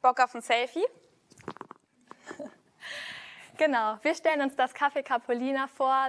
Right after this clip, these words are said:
Speaker 2: sehr gemütlich mit einer Wohnzimmeratmosphäre durch viele Sessel und Sofaecken. Aber wir möchten auch eine Lernatmosphäre kreieren und dafür brauchen wir Tische und Stühle und eine Workshop-Ecke.
Speaker 1: Genau, denn der erste Eindruck zählt.
Speaker 2: Aber wir sind mehr als der Coffeeshop um die Ecke.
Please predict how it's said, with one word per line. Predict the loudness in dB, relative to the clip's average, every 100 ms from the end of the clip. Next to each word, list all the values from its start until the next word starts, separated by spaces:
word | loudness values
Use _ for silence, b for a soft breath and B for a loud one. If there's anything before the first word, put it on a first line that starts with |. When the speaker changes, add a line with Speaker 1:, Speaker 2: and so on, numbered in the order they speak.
| -2
Speaker 2:
sehr | -2 0 0
gemütlich | 0 0 -2 -2 -2 0 -4
mit | -4
einer | -2 -2
Wohnzimmeratmosphäre | -2 -4 -2 -2 -2 -2 -4 -8 -4 -2 0 -2 -2
durch | -6 -8
viele | -6 -4 -2 0
Sessel | -2 -2 -6
und | 0
Sofaecken. | 0 0 -2 -6 -6 -10 B B B
Aber | -2 0
wir | -2
möchten | -2 -4 -4
auch | -4
eine | -2 -2
Lernatmosphäre | 0 0 0 -4 -6 -10 -6 -4 -4 -8
kreieren | -8 -8 -4 -4 -6 B B
und | -2
dafür | 0 -2
brauchen | 0 0 0
wir | -6
Tische | -4 -2 -2 -2
und | -4 -4
Stühle | -6 -4 -2 -4
und | -4
eine | -4 -2
Workshop-Ecke. | -2 -4 -6 -10 -8 -8 -8 -10 -12 _
Speaker 1:
Genau, | 2 4 2
denn | 0
der | -2
erste | -2 -2 0
Eindruck | -2 -4 -8
zählt. | -4 -4 -4 -6 0
Speaker 2:
Aber | 2 2
wir | 2
sind | 0 -2
mehr | 0 0
als | -2
der | -4 -4
Coffeeshop | -2 -2 -2 -4 -4
um | -4
die | -2
Ecke. | -2 -4 -6